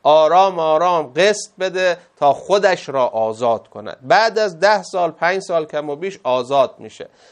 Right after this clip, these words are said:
ولی اگر کسی افتاد در مسیر دنیا طلبی، هرچه بیشتر به دست آورد، تشنه‌تر می‌شه، محتاجتر می‌شه.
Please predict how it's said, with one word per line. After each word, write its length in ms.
ولی 360
اگر 360
کسی 420
افتاد 520
در 180
مسیر 560
دنیا 520
طلبی، 600
هرچه 640
بیشتر 640
به 140
دست 380
آورد، 640
تشنه‌تر 600
می‌شه، 420
محتاجتر 840
می‌شه. 360